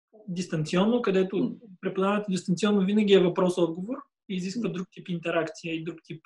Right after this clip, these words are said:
Speaker 1: умения за общуване с учениците и повече слушане, и повече чуваемост.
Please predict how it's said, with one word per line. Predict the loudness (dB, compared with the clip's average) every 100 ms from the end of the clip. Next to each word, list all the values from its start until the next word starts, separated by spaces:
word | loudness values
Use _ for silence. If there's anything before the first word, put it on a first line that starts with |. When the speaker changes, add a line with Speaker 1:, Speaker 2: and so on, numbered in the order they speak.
| _
Speaker 1:
умения | -6 -2 -2 0 0
за | -2
общуване | -4 -6 -6 -6
с | -8 -16 _
учениците | -16 -14 -16 _ -18 -18 _ _ _ _ -14
и | -4
повече | -2 -2 -4
слушане, | -2 2 2 0 -2 -2
и | -4
повече | 0 0 0 -4 -8
чуваемост. | -6 -6 -6 -6 -8 -10